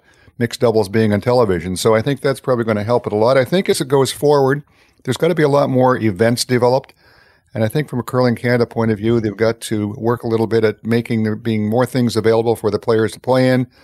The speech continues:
The ranking aspect of it has to be, uh, picked up, but I think it's gonna catch hold really good going forward. And I think to a very large degree, it's gonna be part of the sport for the future. I kinda look at mixed doubles with curling. It's kinda like the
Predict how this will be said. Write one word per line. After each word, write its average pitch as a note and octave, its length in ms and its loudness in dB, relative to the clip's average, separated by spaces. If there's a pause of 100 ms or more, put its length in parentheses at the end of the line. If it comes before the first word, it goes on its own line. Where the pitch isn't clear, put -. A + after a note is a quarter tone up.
(600)
The G2+ 120 -4
ranking B2 420 2
aspect B2 460 0
of A#2 140 0
it A#2 120 -6
has A#2+ 220 -2
to A2+ 120 -6
be, A2 280 0
uh, G#2+ 80 -2
picked A#2+ 320 -6
up, B2 180 0
but B2 120 2
I B2+ 80 0
think C#3+ 280 -6
it's B2+ 120 -12
gonna C3+ 220 0
catch C3 300 -4
hold B2+ 300 0
really A#2+ 240 0
good A2 240 -2
going G#2+ 260 -4
forward. G#2+ 380 0 (400)
And A2 100 -6
I G#2+ 60 -2
think B2+ 280 -2
to A2+ 100 -4
a G#2+ 40 0
very A#2+ 200 0
large A2+ 220 -2
degree, A2+ 200 -2
it's G#2+ 100 -4
gonna G#2+ 180 -4
be G#2 100 -4
part A2+ 200 -2
of G2+ 40 -2
the G2+ 80 -8
sport A2 280 -4
for A2+ 100 -12
the G2 100 -8
future. A2+ 420 -6 (340)
I C3 80 -2
kinda A3 220 0
look F#3+ 240 0
at D3+ 160 2
mixed D3+ 400 -2
doubles C3 440 2
with A2+ 180 -2
curling. B2+ 300 2
It's A2 120 -2
kinda E3+ 240 0
like D3+ 260 0
the A#2 280 0